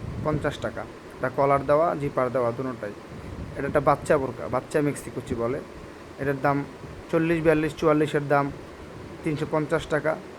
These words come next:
ছেচল্লিশ, আটচল্লিশ, পঞ্চাশটার দাম তিনশো আশি টাকা। এটা একটা মুরব্বিদের লেস দেওয়া বোরকা, বডিতে কোনো জোড়া নেই, একদম প্লেন বোরকা। সামনে, আহ, এটা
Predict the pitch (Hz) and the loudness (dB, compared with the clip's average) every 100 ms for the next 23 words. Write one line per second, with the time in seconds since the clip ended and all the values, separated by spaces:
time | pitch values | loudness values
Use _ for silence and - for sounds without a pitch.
0 | - - 170 160 165 160 151 - 156 156 | -14 -6 -4 0 2 4 4 4 -2 -2
1 | - 175 156 170 165 - 139 143 147 - | 0 -2 2 0 0 -6 0 0 0 -6
2 | - - 151 139 127 - 117 107 110 - | -16 -6 0 2 2 0 -6 -6 -10 -12
3 | - - - - 151 151 147 165 165 175 | -14 -14 -14 -8 2 2 4 4 4 2
4 | 151 170 160 151 151 151 156 147 139 135 | 4 4 4 4 4 4 6 6 6 2
5 | 139 143 - - - 131 143 139 143 139 | 0 -2 -6 -16 -12 0 2 4 2 2
6 | 147 135 147 143 139 143 143 127 139 127 | 2 4 4 4 2 -2 -4 -2 -2 -2
7 | - 147 143 135 135 135 147 - 143 143 | 0 2 2 0 -2 -2 -2 -2 0 0
8 | 139 131 - - - - - 113 123 123 | -2 -4 -10 -14 -14 -14 -10 -4 -2 -2
9 | 123 147 151 | -6 2 4